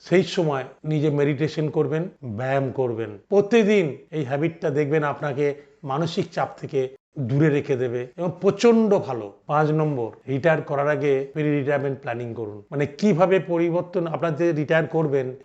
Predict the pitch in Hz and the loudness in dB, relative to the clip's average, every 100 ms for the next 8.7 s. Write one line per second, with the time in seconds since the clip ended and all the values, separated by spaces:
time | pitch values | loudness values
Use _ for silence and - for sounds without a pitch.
0 | 143 123 156 156 151 147 135 156 147 165 | -8 0 2 4 2 0 0 -2 0 0
1 | 156 165 135 160 156 147 147 156 156 160 | 2 2 2 0 2 2 2 2 2 0
2 | 131 143 156 147 139 - - 165 165 165 | -4 -4 0 0 0 -6 -12 0 0 0
3 | 160 156 151 165 135 147 - 160 160 - | -2 -2 -2 0 0 -2 0 -2 -2 -10
4 | - 127 151 151 156 147 135 139 135 131 | -18 -2 0 2 0 -2 -2 0 0 -2
5 | - - 147 - 170 151 156 160 175 156 | -16 -6 -2 0 0 2 2 2 0 2
6 | 160 160 143 147 143 135 143 147 165 147 | 0 0 -2 0 0 0 -2 -4 -4 -4
7 | 170 139 139 135 - 131 - 147 120 113 | -4 -2 -2 -4 -8 -10 -8 -4 -2 -4
8 | 107 107 156 180 175 139 127 | -6 -2 0 4 2 2 -6